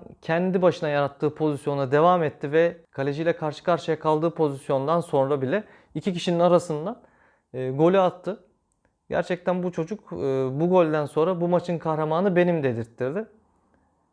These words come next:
Maç sonu da yaptığı açıklamayla bu, e, golleri ve maçı,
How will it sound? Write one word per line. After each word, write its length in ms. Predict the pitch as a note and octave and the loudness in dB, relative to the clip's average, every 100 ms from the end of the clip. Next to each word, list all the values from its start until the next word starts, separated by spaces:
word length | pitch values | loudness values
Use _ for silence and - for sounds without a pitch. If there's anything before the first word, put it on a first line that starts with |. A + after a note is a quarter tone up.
| _ - | _ -2
Maç 220 | E3+ F3 | -2 0
sonu 240 | F3+ F3 | -2 0
da 100 | E3 | 2
yaptığı 320 | E3+ E3 E3 F3 | 4 2 0 -2
açıklamayla 760 | E3 - F3 E3 C#3 F#3 E3 | -2 -4 -2 0 0 -2 -2
bu, 300 | E3+ F3 - | -2 -2 -4
e, 60 | - A#2+ A2+ A2+ B2 | -6 -4 -4 -6 -2
golleri 440 | D3 D3+ D3+ E3 | 2 2 2 -2
ve 60 | D3+ | -2
maçı, 520 | B2+ D3 - G#3 G1+ | -2 -4 -4 -6 -6